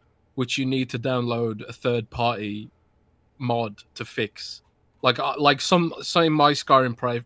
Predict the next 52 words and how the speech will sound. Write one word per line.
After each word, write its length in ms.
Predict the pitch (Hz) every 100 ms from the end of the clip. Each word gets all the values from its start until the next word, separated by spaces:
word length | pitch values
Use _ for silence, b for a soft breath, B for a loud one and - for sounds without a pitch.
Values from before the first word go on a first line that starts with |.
| -
playthroughs, 520 | 127 113 123 113 107 B B B
I 60 |
had, 80 | 151
like, 180 | 156 147
more 240 | 131 127 127
than 120 | 120
one 120 | 117
quest 300 | 110 123 110
that 80 | 117
I 80 | 117
just 180 | 117 -
couldn't 220 | 135 123
complete 440 | 117 110 123 113
because 240 | - - 113
of 120 | 107
some 280 | - 120 110
bug, 380 | 120 117 107 123 B B
or 80 | 131
I'd 140 | 120 120
done 180 | 131
it 60 | 123
in 160 | 127 120
an 100 | 120
order 240 | 117 117
the 140 | 110
game 260 | 110 113 120
didn't 220 | 113 113
like, 460 | 107 110 104 - - b _
or 60 | 117
something 340 | - 117 113
like 180 | 110 107
that. 180 | 101 98 _ B B
So 260 | - 170 170
the 100 | 165
fact 220 | 190 175
that 100 | 170
they're 80 | 160
going 240 | 156 160
through 200 | - 139
to 80 | 135
fix 260 | 120 135 -
that 140 | 131
stuff 240 | - 147 135
and 80 | 131
make 160 | 131
it 40 | 123
as 80 | 117
polished 400 | - 127 123 -
as 100 | 123
it 80 | 120
can 140 | 127
be, 280 | 113 123 135